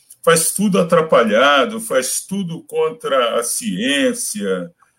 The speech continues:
É, imagina, né, essa história da cloroquina, ivermectina, né? É, e deixa faltar oxigênio, por exemplo, né? É, deixa faltar respiradores.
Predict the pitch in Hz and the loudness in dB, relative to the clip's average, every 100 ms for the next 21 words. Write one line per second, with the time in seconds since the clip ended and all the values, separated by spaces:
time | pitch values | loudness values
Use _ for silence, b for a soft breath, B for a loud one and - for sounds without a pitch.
0 | _ _ - - 247 440 - - 156 196 | _ _ -14 -10 -6 -4 -4 -2 2 4
1 | 110 92 92 107 - 131 - - 113 - | 2 0 -2 -2 0 0 -2 -8 -6 -6
2 | - 131 131 98 98 - 123 113 101 90 | -2 2 2 4 0 0 -2 -2 -4 -8
3 | - 104 113 131 110 95 92 107 104 123 | -8 -2 0 2 0 -2 -2 -2 -2 -2
4 | 104 113 - 104 87 - - 202 277 269 | 0 -2 -2 -10 -12 -10 -2 0 0 0
5 | 110 101 190 180 87 - 131 196 _ b | 0 -2 -4 -6 -8 -2 -2 -2 _ b
6 | b b b 104 107 107 104 101 98 95 | b b b -2 0 0 0 0 -4 -6
7 | - 90 190 254 262 _ _ _ - 233 | -14 -8 -2 -2 -2 _ _ _ -6 2
8 | 139 - 156 - 180 170 - 120 127 - | 2 2 0 2 2 4 6 6 4 -2
9 | 208 170 214 170 104 104 92 92 139 123 | -2 0 2 0 -4 -10 -10 -6 -4 -4
10 | - _ _ 131 165 165 _ _ _ _ | -6 _ _ -10 -10 -12 _ _ _ _
11 | _ 104 107 98 143 151 139 - 120 101 | _ -6 -4 -4 -4 -4 -4 0 0 2
12 | - 127 127 123 98 107 - 120 98 92 | 4 4 6 2 0 -2 -4 -4 -2 -2
13 | 87 143 156 139 110 98 98 92 - - | -4 -6 -6 -6 -6 -6 -6 -6 -6 -8